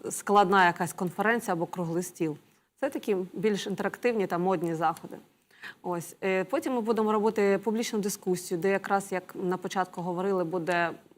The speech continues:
м, буде написано спільний план дій влади і громади. Ми запропонуємо таку першу сходинку для влади:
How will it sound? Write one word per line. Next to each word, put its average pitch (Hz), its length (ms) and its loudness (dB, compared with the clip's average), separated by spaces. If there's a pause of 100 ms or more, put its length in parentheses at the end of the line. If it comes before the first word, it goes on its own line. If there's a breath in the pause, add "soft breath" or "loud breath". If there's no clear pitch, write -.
м, 170 200 -4 (420)
буде 190 240 4
написано 180 720 -2
спільний 190 400 -2
план 185 320 2
дій 151 360 -4 (440 soft breath)
влади 180 300 6
і 180 40 2
громади. 180 440 2
Ми 180 120 2
запропонуємо 190 680 0
таку 180 200 -8
першу 214 360 2
сходинку 170 640 -4 (580 soft breath)
для 170 160 -2
влади: 247 440 2